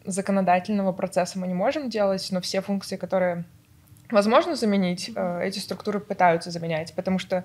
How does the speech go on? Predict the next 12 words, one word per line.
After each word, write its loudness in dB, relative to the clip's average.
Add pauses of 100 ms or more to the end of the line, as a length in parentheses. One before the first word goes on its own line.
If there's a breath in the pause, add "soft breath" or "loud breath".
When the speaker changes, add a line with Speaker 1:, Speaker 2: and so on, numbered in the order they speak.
(440 loud breath)
Speaker 1:
цивилизованный 2
мир 2 (760)
признает 4
только 4
демократическое 0
движение, -2
оно 0
не 0
признает 0
тех -2
людей, 0
которые, 0